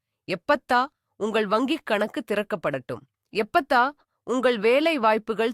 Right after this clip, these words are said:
திறக்கப்படட்டும். எப்பத்தா, உங்களுக்கு வர வேண்டிய பணம் வரும் வழிகள் திறக்கப்படட்டும்." மூடப்பட்டிருக்கும் ஒவ்வொரு கதவும் இப்போது உடைக்கப்பட்டு திறக்கப்படும். முதல் அலை,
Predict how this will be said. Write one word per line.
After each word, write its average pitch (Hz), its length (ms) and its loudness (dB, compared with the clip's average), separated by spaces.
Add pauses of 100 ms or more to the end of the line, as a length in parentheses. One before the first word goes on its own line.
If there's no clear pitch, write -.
திறக்கப்படட்டும். 196 800 -4 (360)
எப்பத்தா, 226 500 2 (400)
உங்களுக்கு 240 480 -2
வர 226 260 4
வேண்டிய 247 380 -2
பணம் 233 360 0
வரும் 202 280 0
வழிகள் 196 560 0
திறக்கப்படட்டும்." 214 800 -4 (460)
மூடப்பட்டிருக்கும் 233 880 -2
ஒவ்வொரு 196 560 -2
கதவும் 202 460 -2 (160)
இப்போது 185 640 -2
உடைக்கப்பட்டு 247 640 -2
திறக்கப்படும். 185 600 -4 (1500)
முதல் 269 360 0
அலை, 226 460 -2